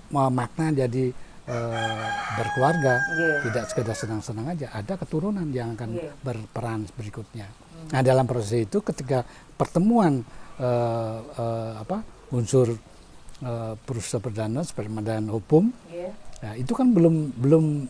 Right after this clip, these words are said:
Speaker 1: menjamin akan terjadi, eh, eh,
Speaker 2: Proses.
Speaker 1: bayi dan
Speaker 2: Oh.
Speaker 1: seterusnya.
Speaker 2: Mm-mm.
Speaker 1: Ya. Nah, untuk itulah se-, sebulan, dua bulan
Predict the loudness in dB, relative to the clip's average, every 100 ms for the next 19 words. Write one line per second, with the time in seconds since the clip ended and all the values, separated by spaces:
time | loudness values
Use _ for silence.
0 | -6 0 2 4 4 6 6 4 -2 -4
1 | -4 -2 0 0 -2 -2 -4 -10 -20 -10
2 | -6 -6 -6 -8 -10 -12 -8 -8 -8 -10
3 | -10 -10 -4 2 6 8 8 6 2 0
4 | -2 -2 0 0 0 -6 -18 -18 -18 -20
5 | -20 -20 -20 -20 -20 -16 -6 -4 -4 -6
6 | -10 -20 -16 -6 -4 -4 -4 -4 2 6
7 | 6 4 -2 -4 -2 -2 -2 -2 0 2
8 | 2 2 2 2 4 6 6 6 2 2
9 | 2 2